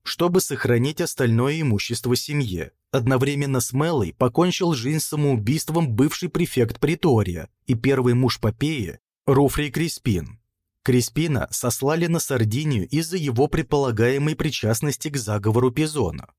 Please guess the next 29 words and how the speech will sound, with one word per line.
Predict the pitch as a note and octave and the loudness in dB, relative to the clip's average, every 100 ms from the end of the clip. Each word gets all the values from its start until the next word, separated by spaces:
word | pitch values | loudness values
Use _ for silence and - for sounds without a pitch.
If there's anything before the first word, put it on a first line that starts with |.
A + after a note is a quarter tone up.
| _ - | _ -12
Вскоре | - D3 C3+ | 0 2 4
после | A#2+ C3+ C3 B2 | 2 0 2 0
того, | C3+ C3 | 2 2
как | C3 A#2+ B2 | 2 0 0
император | A#2 B2+ B2+ B2+ | 2 2 0 -2
приказал | A2 B2 A#2+ A#2+ B2 A#2+ | 0 0 2 0 2 2
ему | A#2+ A#2+ | 2 2
покинуть | A#2+ A2+ B2+ A2 A2 | 0 0 2 0 0
Рим, | C3+ D3 - - | 0 0 -6 -4
он | D#3+ F3 | 0 2
лишил | G3 G3 A#2+ G#2+ | 2 0 -2 -2
себя | - B2 C3 | -2 -2 -2
жизни. | B2+ F#2+ D#2+ D2 C2 _ _ _ | -2 -6 -6 -10 -12 _ _ _
В | A#2 | -2
его | A2+ C3 C#3+ E3+ | 0 2 2 0
случае | - D3 E3+ C#3+ A#2 | 0 -2 0 0 2
первопричины | C#3+ C#3 C3 B2+ A2+ D#3 E3+ | 2 2 2 2 -2 -2 -2
остаются | F3 - B2 A#2+ D#3 F3 | -2 0 2 2 0 -2
совершенно | - E3 E3+ - A2+ A#2 | -4 -2 -2 0 2 4
неясными. | B2 C#3 B2 F#2 - E2 D#2 - _ - | 2 0 -2 -4 -6 -8 -8 -12 _ 0
То | D#3+ | 2
же | F3+ F#3+ | 2 -2
относится | E3 D#3 E3 F#3+ F#3 | 0 0 0 -2 -4
и | D#3+ | -4
к | |
самоубийству | - C3+ B2+ A2+ A2 - C#3+ C#3+ | -2 0 2 2 2 0 0 -2
сенатора | - A2+ C3 C#3+ D#3+ E3 | 0 2 2 0 -2 0
Анция | A#2+ G#2+ G#2+ B2+ A#2+ | 2 2 2 0 -2
Цереала. | - C3+ D#3 A#2 E2 D2 | -2 -2 0 -2 -2 -8